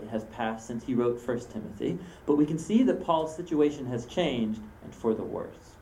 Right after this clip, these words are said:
He's imprisoned in Rome, which could refer to his time under house arrest that was mentioned in Acts chapter twenty-eight,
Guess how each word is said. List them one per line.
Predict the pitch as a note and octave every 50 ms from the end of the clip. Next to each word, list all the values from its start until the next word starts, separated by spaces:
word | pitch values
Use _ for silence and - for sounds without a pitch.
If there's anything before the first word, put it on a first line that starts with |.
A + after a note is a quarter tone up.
| - -
He's | - F3 F3 F3+
imprisoned | F3 F3 - A3 B3 B3 A#3+ A3 F3 - - -
in | D#3 B2+ A2+ G#2+
Rome, | A#2+ - - - - - - - -
which | C#3 C#3 C3+ - - - -
could | - B3+ D4 C#4+ -
refer | G#3 E3 - D#3+ D3 C#3+
to | C3+ - C3
his | B2 C3 B2+ -
time | - - C#3+ C3+ C3 C3 C3 C3
under | C3+ C3 A#2 A2+
house | A2+ - C#3+ C#3 C#3 C#3 - A2+
arrest | G2 F2+ F#2 F2 G#2 - - -
that | - A2+
was | A2+ G#2+ -
mentioned | A2 A2 A2 - G#2 F#2 F#2
in | - -
Acts | A2 A2 G#2+ - - -
chapter | - G#2+ G#2 - - - - -
twenty-eight, | - - - G#2+ C3+ D#3+ D#3+ -